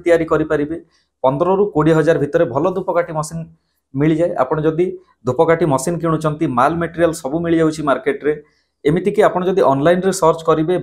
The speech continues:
ବାଉଁଶଠୁ ନେଇକି ଫ୍ରେଗ୍ରାନ୍ସ ବା ସେଣ୍ଟ ଯାଏଁ ସବୁ କିଛି ମାର୍କେଟରେ ମିଳିଯାଉଛି। ତ ଆପଣ ସେଗୁଡ଼ା ଆଣିକି ଘରେ ଗୋଟେ ଛୋଟ ମେସିନ୍ ପକେଇକି ଆପଣ ଧୂପକାଠି ବିଜନେସ୍ କରିକି ମଧ୍ୟ ଭଲ ଟଙ୍କା ରୋଜଗାର କରିପାରିବେ। ପାଞ୍ଚ ନମ୍ବର ବିଜନେସ୍ଟି ହେଉଛି ଶାଢ଼ୀ ଆଉ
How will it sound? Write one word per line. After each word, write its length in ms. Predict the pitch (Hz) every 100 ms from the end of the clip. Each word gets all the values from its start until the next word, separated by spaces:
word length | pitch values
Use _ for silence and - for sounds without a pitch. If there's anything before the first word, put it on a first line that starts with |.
| 110
ବାଉଁଶଠୁ 460 | 135 170 180 185 196
ନେଇକି 260 | 175 175 190 196
ଫ୍ରେଗ୍ରାନ୍ସ 420 | - 147 156 131 - -
ବା 80 | 139 - - _ -
ସେଣ୍ଟ 400 | - - 165 190 180
ଯାଏଁ 140 | 196 196
ସବୁ 180 | 143 160 185
କିଛି 140 | 202
ମାର୍କେଟରେ 380 | 170 - 143 156 139
ମିଳିଯାଉଛି। 440 | 110 101 - - _ _ _ _
ତ 40 | 135
ଆପଣ 120 | 170 185 175
ସେଗୁଡ଼ା 280 | 165 190 175
ଆଣିକି 220 | 160 160 185 135
ଘରେ 160 | 135 151
ଗୋଟେ 140 | 147 147
ଛୋଟ 140 | 135 170 139
ମେସିନ୍ 240 | 123 170 170
ପକେଇକି 300 | - 170 170 147
ଆପଣ 140 | 175 254 _ _ _ -
ଧୂପକାଠି 380 | 147 220 220 214
ବିଜନେସ୍ 300 | 190 170 160 160
କରିକି 200 | 143 143
ମଧ୍ୟ 160 | 120 110 190
ଭଲ 100 | 139 113
ଟଙ୍କା 180 | 110 113
ରୋଜଗାର 320 | 107 110 143 -
କରିପାରିବେ। 420 | 120 - - _ _ _ 135
ପାଞ୍ଚ 180 | 139 185 226
ନମ୍ବର 200 | 233 220
ବିଜନେସ୍ଟି 360 | 175 175 175 180
ହେଉଛି 200 | 160 156 196 -
ଶାଢ଼ୀ 280 | 120 120 254
ଆଉ 80 | -